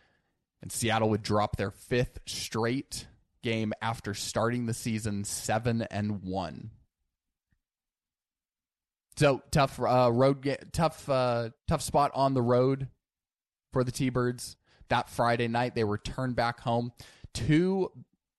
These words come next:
series in this two-week period where you go on the road Friday night and you come back home and you play the same team on Saturday. So Saturday, November eleventh,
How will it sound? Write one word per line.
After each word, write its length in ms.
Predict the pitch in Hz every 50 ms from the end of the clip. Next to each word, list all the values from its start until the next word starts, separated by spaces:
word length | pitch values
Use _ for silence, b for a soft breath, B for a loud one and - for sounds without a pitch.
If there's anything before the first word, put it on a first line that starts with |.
| _ _ _ _ _ -
series 680 | - - - 156 147 147 147 147 143 139 131 127 131 143 - _ -
in 380 | - 131 131 131 131 131 123 - _ _
this 320 | - 131 127 123 120 - -
two-week 460 | - - 151 131 120 123 117 - -
period 500 | - 139 123 117 113 113 113 107 107 - -
where 340 | 110 113 117 110 107 104 101 B B B B B
you 120 | 110 110
go 240 | 113 117 107 104 - -
on 240 | 113 120 120 123 123
the 80 | 120
road 300 | 117 117 117 117 120 120
Friday 400 | - - - 107 107 107 110 110
night 280 | 107 104 104 107 104 b b b b b
and 120 | - 104 101
you 60 | 101
come 240 | - - 113 98 95
back 280 | 104 110 110 110 -
home 240 | - 120 107 104 107
and 60 | 101
you 60 | 101
play 160 | - - 110 98
the 80 | -
same 380 | 107 - - - 107 107 107 104
team 420 | - - - 113 104 104 101 104 b b b b b b b -
on 280 | 92 104 104 101 101
Saturday. 920 | 101 - - - - - 110 110 113 113 101 98 98 95 95 95 113 127 117 - - _ _ _ _ _ _ _ _ _ _ _ _ _ _ -
So 60 | 95
Saturday, 560 | - - - 135 120 123 123 127 127 123 120
November 580 | 120 120 117 117 123 123 127 123 123 123 120 -
eleventh, 800 | 123 117 113 110 113 117 123 127 131 147 151 151 - - - -